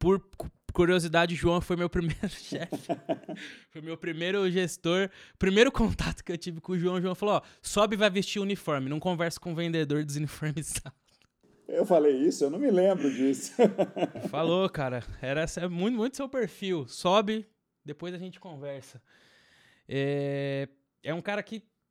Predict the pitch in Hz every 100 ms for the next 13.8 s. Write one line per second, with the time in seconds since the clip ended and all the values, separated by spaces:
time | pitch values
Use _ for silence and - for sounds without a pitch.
0 | _ _ _ _ - - - 185 208 185
1 | 190 170 147 175 196 196 - 190 190 185
2 | 165 143 151 185 180 170 165 160 170 170
3 | - 160 - 156 139 165 156 151 - 151
4 | 165 139 131 131 180 175 160 156 156 151
5 | 151 - 151 147 - 156 147 147 143 -
6 | 156 139 139 175 175 156 - 151 156 156
7 | 135 - - 165 170 151 175 180 - _
8 | _ _ _ _ 135 139 139 139 139 135
9 | 135 _ _ _ 156 165 220 214 196 202
10 | 196 185 165 175 190 190 _ - 170 185
11 | 208 196 190 170 190 175 165 - - 180
12 | 185 175 180 - 180 180 170 180 170 151
13 | 175 - 175 156 - - 131